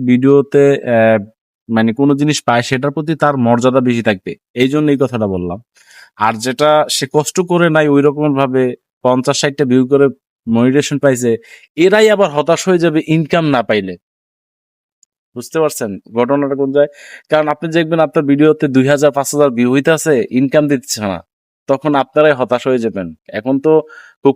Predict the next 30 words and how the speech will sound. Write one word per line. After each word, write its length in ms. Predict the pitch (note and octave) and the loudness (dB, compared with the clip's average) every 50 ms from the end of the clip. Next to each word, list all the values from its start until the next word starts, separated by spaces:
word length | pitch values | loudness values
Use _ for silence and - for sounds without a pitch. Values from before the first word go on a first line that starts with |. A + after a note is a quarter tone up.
| - - | 0 -4
খুশি 220 | D#3+ D#3 - - D#3 D3+ | -4 -2 -2 0 0 0
হচ্ছেন 340 | C#3 - - - D3 C3+ B2+ A#2+ A#2 A2+ G#2 | 0 -2 -2 -2 0 0 0 -2 -2 -2 0
যে 80 | A2+ A2+ A2+ A2 - | 0 0 0 0 0
কনটেন্ট 320 | B2 B2+ B2+ B2 C#3 D3 D3 | 0 -2 0 -2 -2 -2 -2
মনিটাইজেশন 300 | D3 C#3+ C3 - - C#3 - | -2 -2 -4 -6 -6 0 2
পাই 120 | C#3+ C#3+ C#3 C3+ | 2 2 2 0
গেছি, 140 | B2+ B2+ C3 A#2 | 0 -2 -2 -2
এখান 140 | A#2+ B2+ B2 C#3+ | -2 -4 -2 -2
থেকে 120 | C3 C3 C#3 C#3 | -2 0 0 0
ইনকাম 220 | C3+ D3 D3 D3 C3+ C3+ | 0 0 -2 -2 -2 -4
করব। 160 | B2 G#2+ G2 G2+ F#2 - - - | -4 -4 -4 -6 -6 -6 -8 -6
আরে 120 | - C3 C#3 B2+ | -2 -2 0 2
ভাই, 120 | C3 A#2+ G#2+ G#2 | 2 0 0 0
মনিটাইজেশন 400 | A2 A#2 C3 C3 D3+ C#3+ - D#3+ D3 C#3 | -2 -2 -2 -4 -6 -6 -6 -4 -2 0
পাইলেই 280 | C#3+ C#3+ C#3+ D#3+ E3+ F#3+ F#3 _ _ _ _ _ - D#3 | 0 0 0 -2 -4 -6 -6 _ _ _ _ _ -4 -2
ইনকাম 320 | D3+ D3 C#3+ C#3 D3 C3+ B2+ | 0 0 2 2 0 2 2
হয় 140 | C3 B2 A2 G2+ | -2 -2 -2 -4
না। 60 | F2 - _ _ _ _ _ _ - | -6 -8 _ _ _ _ _ _ -2
অনেকেই 400 | C#3+ E3+ F#3 G3 F3+ E3 F3+ F3+ E3+ | 0 2 2 2 0 2 2 0 0
আছে 120 | D#3 - E3 | 2 0 -2
আপনার 160 | D3 D3 D#3 D3+ | -4 -4 -4 -4
মতন 180 | C#3+ C3+ C#3 C3 A#2+ - | -2 0 -2 -2 0 0
চার 140 | C#3+ C#3+ D3 D3+ E3+ | 0 0 0 0 0
মাসেও 200 | D#3+ - F#3 F3 D#3 | -2 0 2 0 0
একশো 160 | C#3+ - - C3+ | 0 -2 -2 0
ডলার 200 | C3+ C3 C3+ C3 C3 | 0 2 0 0 -2
পূরণ 200 | - C#3+ C#3+ C#3+ C#3 C#3+ | -2 -2 -2 0 0 -2
করতে 180 | C#3+ C3+ - D3 C#3 | -2 0 0 2 2
পারে 140 | B2+ A2+ G#2 | 2 0 -2
নাই, 140 | G2+ F#2 | -6 -8